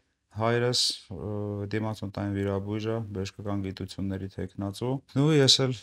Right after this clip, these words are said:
առ այսօր աշխատում ա, իրար հետ ենք աշխատում, ը, նու ես էլ որոշեցի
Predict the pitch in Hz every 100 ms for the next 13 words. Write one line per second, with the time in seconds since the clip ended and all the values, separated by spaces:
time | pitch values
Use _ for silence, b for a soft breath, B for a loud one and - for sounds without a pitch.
0 | - - 107 127 123 113 120 110 107 107
1 | 107 151 151 131 104 98 117 143 151 147
2 | 139 139 - 143 147 147 143 - _ _
3 | - 98 120 117 113 113 110 - _ _
4 | _ _ _ _ _ - 95 139 117 -
5 | 123 127 _ - 101 107 - 107 - 120